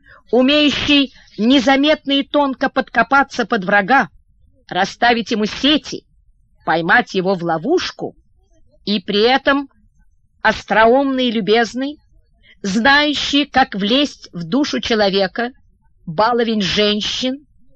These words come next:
Таков был маркиз де ля Шатарди. Фридрих второй выражался о нем в одном из своих писем: «Маркиз прибудет сюда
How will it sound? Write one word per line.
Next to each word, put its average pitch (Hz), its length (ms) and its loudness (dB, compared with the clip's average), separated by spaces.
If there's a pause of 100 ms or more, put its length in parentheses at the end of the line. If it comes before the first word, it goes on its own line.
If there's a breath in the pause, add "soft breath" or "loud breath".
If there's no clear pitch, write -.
(960)
Таков 269 440 -2
был 143 300 -6 (380)
маркиз 185 500 -4
де 180 160 -2
ля 165 100 -4
Шатарди. 170 600 -8 (2500)
Фридрих 294 440 2
второй 311 480 0 (640)
выражался 269 640 0
о 262 60 2
нем 254 320 0 (460)
в 190 120 -2
одном 240 360 2
из 220 80 -2
своих 226 440 -2
писем: - 500 -10 (840)
«Маркиз 254 680 0
прибудет 269 540 -2
сюда 233 480 2